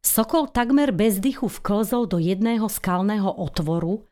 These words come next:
a s vytrešteným zrakom hľadel na nesmierne bohatstvo.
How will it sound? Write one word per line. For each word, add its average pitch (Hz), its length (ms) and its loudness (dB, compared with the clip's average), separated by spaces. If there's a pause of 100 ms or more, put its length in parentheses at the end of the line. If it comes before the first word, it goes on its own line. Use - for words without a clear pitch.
(520)
a 143 160 0
s 160 160 0
vytrešteným 240 960 0
zrakom 170 640 0
hľadel 180 680 0
na 143 160 0
nesmierne 160 800 0
bohatstvo. 147 800 -6